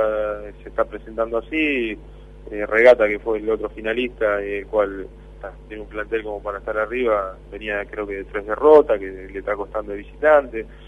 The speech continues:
más allá de, de jugadores lesionados, que nosotros también lo tuvimos, ¿no? De, si vos te pones a pensar, eh, Martínez tuvo los primeros dos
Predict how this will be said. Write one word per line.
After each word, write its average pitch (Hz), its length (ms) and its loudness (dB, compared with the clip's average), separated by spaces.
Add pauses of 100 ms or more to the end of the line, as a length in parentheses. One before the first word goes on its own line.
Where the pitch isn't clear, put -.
(220)
más 107 100 0
allá 107 200 -2
de, - 460 -8
de - 60 -20
jugadores 107 360 -2
lesionados, 110 540 2
que 92 140 -12 (140)
nosotros 123 260 -4
también 113 240 -2
lo 110 80 -4
tuvimos, 120 420 0
¿no? 98 60 -12
De, 98 240 -8 (560)
si 107 60 -6
vos 113 140 6
te 110 100 2
pones 113 160 4
a 113 40 4
pensar, 120 360 4
eh, 113 160 2
Martínez 113 400 -2
tuvo 113 200 2
los 107 120 2
primeros 113 440 0 (140)
dos 107 360 -12